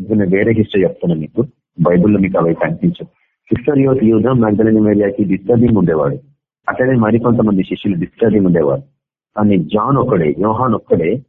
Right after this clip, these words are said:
ఆమెని ఎంతో ఆదరించేవాడు, ఆమెతో ఎంతో మెచ్యూర్డ్ గా సంభాషించేవాడు. మన సేవ కూడా అట్లనే ఉండాలి. సిస్టర్లను మనం ప్రోత్సహించాలి, ఎందుకంటే ఇందులో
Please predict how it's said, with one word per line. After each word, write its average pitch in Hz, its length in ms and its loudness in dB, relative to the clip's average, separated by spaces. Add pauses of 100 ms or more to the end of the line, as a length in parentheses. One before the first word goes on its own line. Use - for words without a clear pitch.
(280)
ఆమెని 107 380 0
ఎంతో 120 460 -2 (300)
ఆదరించేవాడు, 90 680 0 (840)
ఆమెతో 104 300 0
ఎంతో 101 380 0 (400)
మెచ్యూర్డ్ 120 600 0
గా 85 180 0
సంభాషించేవాడు. 80 680 -2 (720)
మన 87 160 0
సేవ 110 320 0
కూడా 120 160 2
అట్లనే 101 260 0
ఉండాలి. 85 300 -2 (880)
సిస్టర్లను 113 360 0
మనం 98 200 2
ప్రోత్సహించాలి, 92 600 0
ఎందుకంటే 101 380 -2
ఇందులో 101 320 0